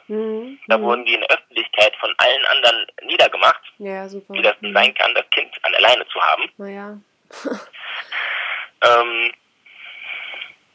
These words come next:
Speaker 2: durch den Hund
Speaker 1: Mhm.
Speaker 2: ist das, äh, so entstanden. Das Kind läuft jetzt auch an der Leine, aber ist mit dem Hund verbunden.
Speaker 1: Ja, ja,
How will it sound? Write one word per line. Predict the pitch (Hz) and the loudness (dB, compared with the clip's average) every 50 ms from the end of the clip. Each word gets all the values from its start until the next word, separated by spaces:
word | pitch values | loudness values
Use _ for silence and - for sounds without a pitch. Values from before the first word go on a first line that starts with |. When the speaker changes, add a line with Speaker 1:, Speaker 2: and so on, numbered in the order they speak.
| _ _ - | _ _ -4
Speaker 2:
durch | 113 117 - | -2 -2 0
den | - 98 98 - - _ - | 0 -2 -4 -4 -10 _ 2
Hund | - 196 170 - - - - - - - - - - - - - - | 4 4 4 4 2 -2 -10 -12 -12 -18 -18 -16 -16 -16 -16 -12 -10
Speaker 1:
Mhm. | - 214 208 202 208 220 240 254 - - - - _ - | -8 -8 -8 -6 -6 -6 -6 -6 -8 -8 -10 -12 _ -4
Speaker 2:
ist | - - - | -2 2 2
das, | 123 - - - - | 0 0 0 -4 0
äh, | - 107 104 - 104 104 - | 2 2 4 4 2 2 2
so | 120 113 | 0 0
entstanden. | 104 110 - - 110 113 117 113 - 170 - - - - - - - - - | 2 2 2 4 4 2 2 2 -2 -4 -4 -4 -10 -10 -10 -10 -12 -8 -2
Das | - 107 - - | 0 0 0 2
Kind | - 151 151 - | -2 0 2 2
läuft | 123 113 - | 2 2 2
jetzt | - - - - | -2 -2 2 4
auch | 160 - - - | 4 4 4 2
an | - - | 2 4
der | 107 98 | 4 4
Leine, | 92 90 - - 82 82 - - _ _ - - - - - - - - - - - - - | 4 4 2 2 0 -2 -8 -10 _ _ -16 -12 -12 -12 -12 -12 -12 -12 -14 -14 -10 -2 2
aber | 120 120 - 117 113 - | 2 4 6 4 4 4
ist | - | 2
mit | 107 - | -6 -6
dem | - 98 - - | -8 -6 0 2
Hund | 196 - - | 2 2 4
verbunden. | - - - - 196 180 - - - 190 - - | 2 0 2 2 0 0 2 0 -2 -2 -2 -4
Speaker 1:
Ja, | 220 214 | -12 -10
ja, | 214 214 214 220 214 | -10 -10 -10 -12 -14